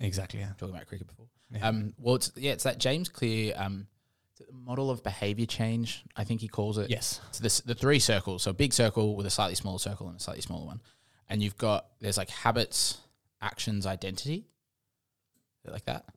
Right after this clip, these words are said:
Speaker 1: Yes, that's it.
Speaker 2: Yeah. So a lot of people think that by changing your habits, you'll change your actions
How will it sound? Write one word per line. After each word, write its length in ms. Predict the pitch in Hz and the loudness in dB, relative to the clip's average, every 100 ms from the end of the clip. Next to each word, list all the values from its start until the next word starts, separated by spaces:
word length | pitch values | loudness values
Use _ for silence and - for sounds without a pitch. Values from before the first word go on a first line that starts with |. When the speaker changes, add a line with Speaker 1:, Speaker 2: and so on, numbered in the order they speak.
| _ _ _ - | _ _ _ 6
Speaker 1:
Yes, 200 | 98 - | 6 6
that's 180 | 104 98 | 0 0
it. 80 | 110 - | -2 -2
Speaker 2:
Yeah. 240 | 113 82 - - _ - | -2 -2 -6 -20 _ -4
So 120 | 120 | 0
a 20 | |
lot 160 | 117 156 | 4 6
of 80 | 160 | 6
people 240 | 117 110 | 4 2
think 280 | - 104 - | 0 -2 -2
that 240 | 104 - - _ _ _ _ | -4 -4 -10 _ _ _ _
by 180 | 107 101 | 0 2
changing 720 | - 120 120 110 113 107 101 - _ _ | 2 2 2 4 2 0 -2 -8 _ _
your 580 | 104 95 92 90 92 - _ _ _ _ _ | -4 -2 0 -2 -4 -8 _ _ _ _ _
habits, 640 | - 98 87 - - - - - - | 0 0 0 -8 -8 -8 -10 -16 -6
you'll 160 | 107 | -2
change 300 | 101 104 101 | 0 0 0
your 120 | 101 92 | -2 -2
actions 560 | - - 82 85 - | -2 -4 -6 -6 -8